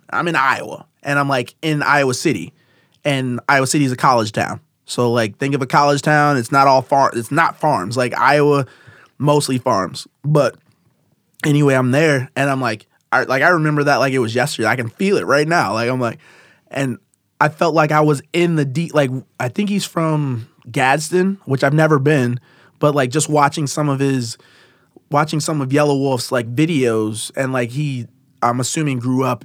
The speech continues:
in the woods or something to an extent, like, or maybe, like, one of his d-,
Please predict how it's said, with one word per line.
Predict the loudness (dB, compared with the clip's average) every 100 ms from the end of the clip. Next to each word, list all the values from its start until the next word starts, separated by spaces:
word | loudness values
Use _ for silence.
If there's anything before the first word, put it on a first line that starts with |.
| -6
in | -2
the | 0
woods | 0 0 0 -2
or |
something | -2 0 -2 0 0 -2
to | -2 -2
an |
extent, | -2 -4 -4 -2
like, | -2
or | -2 -2
maybe, | -2 -2
like, | -2 -2
one | -2
of | -4
his | -4
d-, | -6